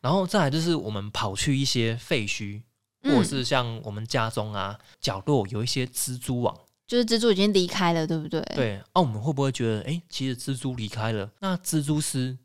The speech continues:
Speaker 1: 却还停在那边？
Speaker 2: 欸，真的，十年、几十年，搞不好都一直在那边欸。
Speaker 1: 对啊，重点是蜘蛛丝呢，它本身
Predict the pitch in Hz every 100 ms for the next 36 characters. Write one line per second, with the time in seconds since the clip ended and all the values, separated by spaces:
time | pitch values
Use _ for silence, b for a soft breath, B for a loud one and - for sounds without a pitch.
0 | _ - - 127 - 104 104 - 131 117
1 | 131 120 - 107 107 202 247 277 311 294
2 | 247 196 - 202 220 254 208 190 196 208
3 | 180 - 196 190 185 180 214 202 214 214
4 | 180 180 175 170 165 160 147 123 110 120
5 | 123 - - 185 117 165 156 - 147 143
6 | 143 - 127 117 110 113 _ - 147 147
7 | 113 98 - 110 107